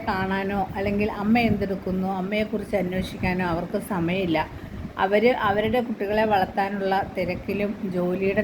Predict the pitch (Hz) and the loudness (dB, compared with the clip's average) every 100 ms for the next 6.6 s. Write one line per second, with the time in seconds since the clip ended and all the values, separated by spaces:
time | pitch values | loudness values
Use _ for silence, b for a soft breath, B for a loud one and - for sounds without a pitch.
0 | 196 165 - 190 190 175 - 165 160 160 | 2 0 0 -2 0 0 0 0 0 -4
1 | - - - - - - 190 202 208 214 | -10 -14 -16 -18 -8 -4 0 4 4 4
2 | 214 202 202 - 233 233 - 202 226 254 | 2 0 -2 0 0 0 -6 -2 0 2
3 | 262 262 247 254 220 - 254 233 277 247 | 2 2 4 4 4 2 -4 0 2 2
4 | 220 226 208 196 214 208 202 190 - 208 | 2 0 0 0 0 0 0 -2 -2 0
5 | 226 226 226 196 190 - 226 247 220 175 | 2 2 4 0 0 -2 0 0 0 -2
6 | - 196 185 180 185 185 | -2 0 2 2 2 2